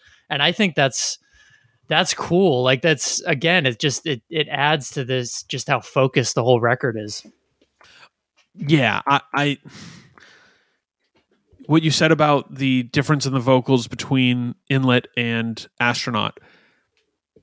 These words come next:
Speaker 2: it seems like he figured out how to place his words better
Speaker 1: Yep.
Speaker 2: and fit in what he was trying to say, 'cause there are
Speaker 1: <clears throat>
Speaker 2: parts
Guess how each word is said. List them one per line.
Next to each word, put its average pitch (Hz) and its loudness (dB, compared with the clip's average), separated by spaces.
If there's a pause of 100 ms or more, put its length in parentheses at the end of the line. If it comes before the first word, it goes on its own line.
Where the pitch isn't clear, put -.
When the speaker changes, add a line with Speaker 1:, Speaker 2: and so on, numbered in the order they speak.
(280)
Speaker 2:
it 143 -2
seems 180 4
like 165 4
he 143 0
figured 139 2
out 117 4
how 120 2
to - -6
place - -2
his 110 -4
words 110 2
better 180 2 (720)
Speaker 1:
Yep. 208 -2 (100)
Speaker 2:
and 127 2
fit - 0
in 139 4
what 123 4
he 131 -2
was 117 -2
trying 135 2
to 127 0
say, 131 2
'cause 143 0
there 147 6
are 147 4
Speaker 1:
<clears throat> 135 -6
Speaker 2:
parts 135 0